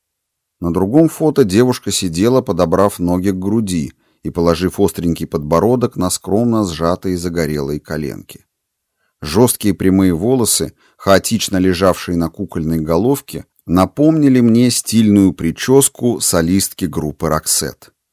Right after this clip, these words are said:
У неё был маленький носик, чуть припухшие миниатюрные губки, личико словно вырезали тончайшим инструментом, а лёгкий, едва заметный загар довершал образ.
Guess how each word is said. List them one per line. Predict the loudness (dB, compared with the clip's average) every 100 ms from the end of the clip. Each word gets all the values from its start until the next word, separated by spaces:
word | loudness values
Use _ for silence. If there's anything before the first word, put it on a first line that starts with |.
| _ _ _
У | 0
неё | 4 6 4
был | 4 2
маленький | 2 2 0 -2 -4
носик, | -2 -2 -2 -6 -14 _ _ _ _
чуть | -2 -2 0
припухшие | 0 0 0 -2 -2 -2 2
миниатюрные | 4 4 2 0 -2 -2 -2 -2
губки, | -2 -4 -4 -8 -12 -12 _ _ -2
личико | 0 0 -2 -4
словно | 2 4 4 4
вырезали | 2 2 2 2 2
тончайшим | 0 -2 -2 0 2 2 0 0 0
инструментом, | 0 0 2 2 -2 -10 -16 -18 _ _ _ -6
а | -2
лёгкий, | 4 4 4 -2 -6
едва | -2 0 2 0
заметный | 2 0 0 -2 -4
загар | -4 0 2 2 0 _ _
довершал | -4 -4 -4 -6 -4 -4 -6
образ. | -10 -10 -14 -14